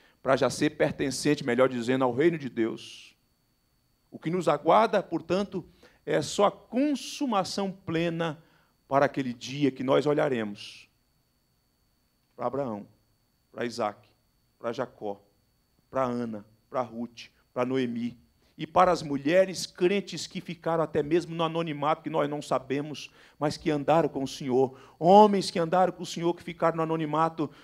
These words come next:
nós estaremos lá com a nossa família inumerável, de gente que virá do Oriente,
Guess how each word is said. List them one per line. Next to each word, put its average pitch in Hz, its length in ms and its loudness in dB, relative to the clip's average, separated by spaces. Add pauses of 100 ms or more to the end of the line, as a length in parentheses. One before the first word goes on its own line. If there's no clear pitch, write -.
(100)
nós 185 420 10
estaremos 180 540 -2
lá 165 160 0
com 165 140 -4
a 160 40 -2
nossa 165 360 0
família 180 640 0 (200)
inumerável, 180 1500 6 (920)
de 190 160 -4
gente 269 500 6
que 247 160 -2
virá 196 560 8 (720)
do 123 100 -4
Oriente, 131 680 2